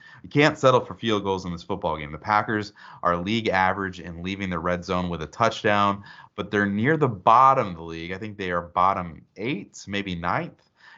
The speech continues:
in the league in that category when they're on the road. So they get worse when they're traveling.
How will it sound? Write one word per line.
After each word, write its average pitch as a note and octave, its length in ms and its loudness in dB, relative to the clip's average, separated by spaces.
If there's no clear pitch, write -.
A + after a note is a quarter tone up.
in B2 100 -2
the C#3 80 2
league A2+ 480 0
in G#2 140 -4
that G2+ 240 0
category G2+ 420 2
when F#2+ 220 -2
they're F#2 260 2
on G2 480 2
the F2 100 -6
road. E2 600 -2
So F#2+ 240 0
they F2+ 140 -4
get G#2+ 180 0
worse A2 440 2
when F2+ 120 -4
they're E2 100 -4
traveling. G#2 600 2